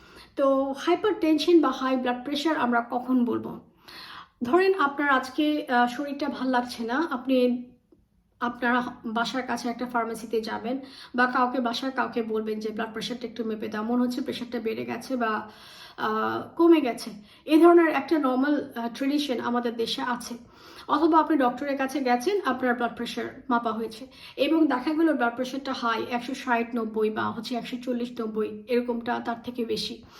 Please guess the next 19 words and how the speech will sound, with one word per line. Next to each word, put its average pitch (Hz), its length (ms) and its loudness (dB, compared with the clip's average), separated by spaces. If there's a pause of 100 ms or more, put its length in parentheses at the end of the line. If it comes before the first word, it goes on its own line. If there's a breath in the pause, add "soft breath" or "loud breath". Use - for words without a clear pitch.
(480 loud breath)
তো 277 180 4
আপনাদেরকে 330 560 6
যে 302 380 6
মেসেজটা 247 480 -2
আমি 277 120 2
দিতে 262 260 -2
চাই 226 300 -4
সেটা 269 220 -6
হলো 277 240 2
যে 247 200 2
একবার 262 500 2
মেপে 285 340 6
কখনো 330 520 4
আপনার 240 380 0
ব্লাড 226 240 -6
প্রেশার, 302 320 -2 (280 loud breath)
হাই 277 240 -2
ব্লাড 247 260 -2
প্রেশার 302 340 -4